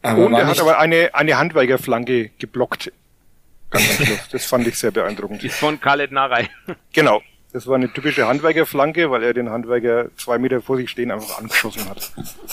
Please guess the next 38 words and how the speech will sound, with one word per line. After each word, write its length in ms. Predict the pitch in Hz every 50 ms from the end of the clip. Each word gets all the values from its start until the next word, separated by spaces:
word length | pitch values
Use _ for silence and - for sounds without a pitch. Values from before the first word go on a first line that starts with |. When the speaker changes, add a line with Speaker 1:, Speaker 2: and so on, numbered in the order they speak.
| - - - - - - - - - - - - - - - - - - - - -
Speaker 1:
Äh, 60 | - 107 113 113 110 107 107 - - - -
aber 240 | - 110 104 98 -
hat 100 | - -
er 80 | 190
nicht 140 | 170 160 -
Speaker 3:
Also, 160 | 143 139 180 185 - - - -
um's, 220 | 220 208 214 - - 190 - -
um's 220 | 196 196 214 -
auf 140 | 202 175 -
die 100 | - 160
ganze 300 | - 170 175 208 - 302
Saison 440 | 226 196 208 185 - 175 170 180 175
zu 140 | - - -
bringen, 560 | - - 139 143 156 156 151 147 156 170 170
äh, 260 | - - 156 - - - _ -
drei 320 | - 113 117 123 139 139
von 240 | - - 127 123 -
achtzehn. 420 | - - - - - - 127 - - _ _ _ _ _ _ _ _
Sechzehn 460 | - - 151 - - - - 131 120
Komma 260 | - 127 120 113 110
sieben 260 | - - 117 113 123
Prozent. 380 | - - - - - - - - _ _ _ _ -
Speaker 1:
Nur 220 | - 180 196 196 -
eine 160 | 107 95 95
Bilanz, 400 | 92 95 104 - 82 82 110 -
mit 200 | 113 104 82 -
der 140 | - 71 - - -
ich 160 | - - -
persönlich 460 | - 139 113 - 123 123 123 127 120 -
zufrieden 460 | - 117 110 - 120 120 127 110 87
wäre, 260 | 85 85 82 82 -
aber 480 | 82 80 80 76 73 76 78 - - _ _ _ _ _ _ _ -
das 180 | - 87 -
ist 160 | 90 80 - -
vielleicht 240 | - 73 71 -
nicht 140 | - - -
der 100 | 73 -
Anspruch. 280 | - - - - 135